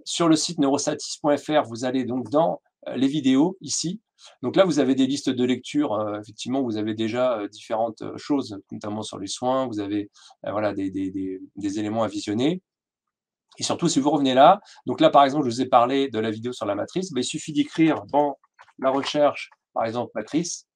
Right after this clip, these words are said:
vous faites rechercher, et hop, et vous allez trouver toutes les, euh, vidéos où il y a le mot matrice.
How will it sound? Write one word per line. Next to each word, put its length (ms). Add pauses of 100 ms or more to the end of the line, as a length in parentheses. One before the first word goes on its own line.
(380)
vous 80
faites 380 (100)
rechercher, 800 (540)
et 100
hop, 140
et 60
vous 160
allez 140
trouver 400
toutes 220
les, 320
euh, 60
vidéos 580
où 80
il 60
y 60
a 60
le 120
mot 160
matrice. 340